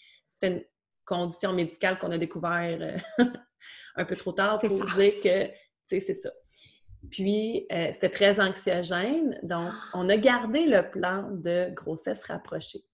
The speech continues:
Speaker 2: OK.
Speaker 1: OK. Puis en même temps, j'étais pas prête. J'avais comme l'impression qu'on m'avait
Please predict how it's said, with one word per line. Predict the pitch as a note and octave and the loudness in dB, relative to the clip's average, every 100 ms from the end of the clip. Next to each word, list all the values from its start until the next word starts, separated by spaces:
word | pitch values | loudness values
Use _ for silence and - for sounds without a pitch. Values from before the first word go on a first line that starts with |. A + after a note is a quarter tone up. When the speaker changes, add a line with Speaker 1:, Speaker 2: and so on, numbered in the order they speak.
| _ _ _ _ _ - | _ _ _ _ _ -12
Speaker 2:
OK. | - - - _ _ _ _ - | -6 -6 -6 _ _ _ _ -14
Speaker 1:
OK. | D#3+ - F3+ G3+ - - _ | -12 -4 2 2 0 -12 _
Puis | - | 0
en | F#3+ | 2
même | G3 G3 | 4 4
temps, | D4 | 2
j'étais | C#4+ - - - | 2 -2 -4 2
pas | G#3 | 2
prête. | G3 - A3+ B3 - - | 2 0 0 -2 -10 -10
J'avais | F3+ F3+ F#3 | -2 0 0
comme | C4 | 0
l'impression | B3 G3 F#3+ A#3 A#3+ | 0 0 -2 -2 -6
qu'on | G3 | -4
m'avait | F3 F3 E3+ F#3 | -2 -2 0 0